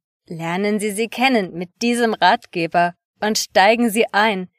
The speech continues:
in Ihre wunderbare Welt. Profitieren Sie von den Kenntnissen ihrer Vorteile und Wirksamkeiten.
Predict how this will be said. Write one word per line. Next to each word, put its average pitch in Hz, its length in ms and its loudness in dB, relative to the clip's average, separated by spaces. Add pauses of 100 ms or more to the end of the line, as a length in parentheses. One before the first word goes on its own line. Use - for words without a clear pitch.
(200)
in 190 140 -10
Ihre 196 380 -4
wunderbare 180 680 -2
Welt. 160 460 -8 (460)
Profitieren 196 920 -6
Sie 175 180 -8
von 202 220 -6
den 202 160 -8
Kenntnissen 220 640 -6
ihrer 202 240 -6
Vorteile 202 720 0
und 180 140 -6
Wirksamkeiten. 165 920 -6